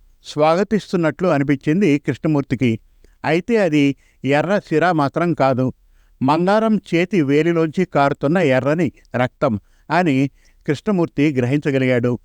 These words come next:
ఆమె చేతి వేలి నుంచే కాదు, ఆమె రెండు కళ్ళలోంచి ఎర్రని జీరలు కారుతున్నట్లు కనిపించింది కృష్ణమూర్తికి. భర్త రాగానే భయపడి నిలబడిపోయింది మందారం. తనే దగ్గరకు వెళ్ళి గుండెలకు ఆనించుకొని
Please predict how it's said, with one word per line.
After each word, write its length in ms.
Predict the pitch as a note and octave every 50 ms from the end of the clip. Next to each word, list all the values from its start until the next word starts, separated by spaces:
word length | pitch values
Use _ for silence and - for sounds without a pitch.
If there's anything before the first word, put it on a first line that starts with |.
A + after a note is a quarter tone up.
| _ _ _ _ _ _ _ - -
ఆమె 300 | C#3+ E3+ F3+ F#3 F3 D3+
చేతి 420 | - - D#3 D#3+ G3 G3 - A3+
వేలి 280 | D#3 D3 D3+ D#3+ F3+ F#3+
నుంచే 260 | F#3 F3 - G#3 G#3
కాదు, 360 | - - D3 C#3+ C3+ C3 A#2+ A#2 - _ _ _ _ _ _ -
ఆమె 320 | C#3+ E3 E3+ E3 E3+ D#3+
రెండు 280 | C#3+ D3+ D#3+ E3+ G3+ A3
కళ్ళలోంచి 720 | - - D#3+ D3 D3+ F3 F3+ E3 E3 D#3+ D3+ A#2+ G3+ A3 G3+ D3 - _ _ _ _ _ -
ఎర్రని 480 | - C3+ D3 D#3 D3 F3+ G#3+ G#3+ G#3+ E3
జీరలు 400 | A#2+ A#2+ D3+ D#3 E3+ G3+ G3 E3
కారుతున్నట్లు 640 | - - C#3 C#3+ C3 - - D3+ C#3+ C#3 - E3+ D#3+
కనిపించింది 680 | C#3+ - C3+ C3+ C3 C3+ - - D#3 F#3+ G3+ F3+ C#3 C#3+
కృష్ణమూర్తికి. 720 | - - C#3+ - - D#3 C#3+ C3+ B2+ - C#3 - C3+ B2+ B2+ A#2 _ _ _ _ _ _ _ _ _ _ _ _ _ _ -
భర్త 320 | B2 C3+ E3 F3 - -
రాగానే 520 | A3+ G#3+ F#3+ F3 E3+ E3+ F3 F3 G3+ G#3 F3
భయపడి 520 | A#2+ C3 C#3+ D3+ - - E3+ D3 D3+ F3
నిలబడిపోయింది 840 | E3 D3 C#3 C#3+ C#3 D#3+ D3 - - C#3 C3+ C3+ E3 F#3 D#3+ B2 - - _ _ - -
మందారం. 440 | B2+ C3+ C3+ C#3 C3+ C3 B2 A2+ G#2 _ _ _ _ _ _ _ _ -
తనే 280 | D#3+ E3+ E3+ G3 G#3+ A3
దగ్గరకు 440 | F3 D3+ D3+ C3+ C#3 F3+ F#3 - E3
వెళ్ళి 220 | D3 E3 G3+ G3+ D3
గుండెలకు 460 | B2 C3 C#3+ D3+ E3 F#3 F#3+ - F3
ఆనించుకొని 580 | C#3 C3+ C#3+ D3+ C#3 - - - D#3 F#3 G3+